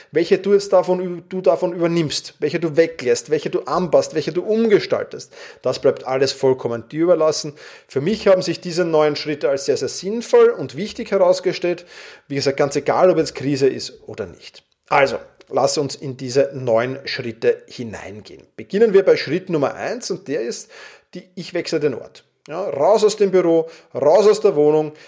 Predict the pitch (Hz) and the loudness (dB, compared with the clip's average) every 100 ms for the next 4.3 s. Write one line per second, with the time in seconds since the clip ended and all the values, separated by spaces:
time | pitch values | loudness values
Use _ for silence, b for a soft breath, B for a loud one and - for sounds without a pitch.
0 | B - 208 226 220 165 160 156 156 139 | B -4 -2 0 0 2 0 2 2 2
1 | - 120 110 - _ 165 143 147 127 110 | 0 0 0 -6 _ -2 -2 -2 -8 -8
2 | - - - 120 156 165 180 185 196 196 | -8 -10 -6 -4 -2 2 2 2 -2 0
3 | 254 - - - 123 117 110 107 131 147 | 0 -2 -16 -8 -6 -6 -10 -8 -6 -2
4 | 151 156 185 | 0 -2 -4